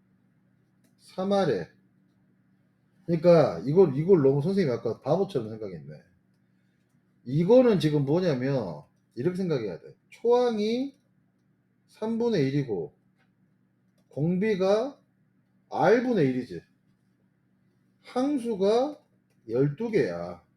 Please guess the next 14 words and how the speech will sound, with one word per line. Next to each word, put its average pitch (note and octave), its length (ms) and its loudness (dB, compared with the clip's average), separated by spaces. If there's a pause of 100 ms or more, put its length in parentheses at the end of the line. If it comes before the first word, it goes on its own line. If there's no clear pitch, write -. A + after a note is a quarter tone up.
이렇게 F3+ 220 -6
생각했어야 E3+ 520 -2
되는데. D#2+ 440 -16
아, D3 300 -2
선생님 D#3 340 -6
이거 G#2 100 -10
삼, F#3+ 240 -8
이것만 E3 680 4
따로 F3+ 200 -2
계산을 C3+ 360 -6
했던 - 240 -16
거야. - 100 -20 (720)
네? F#3+ 140 -10 (240)
잘못해서. A2+ 580 -10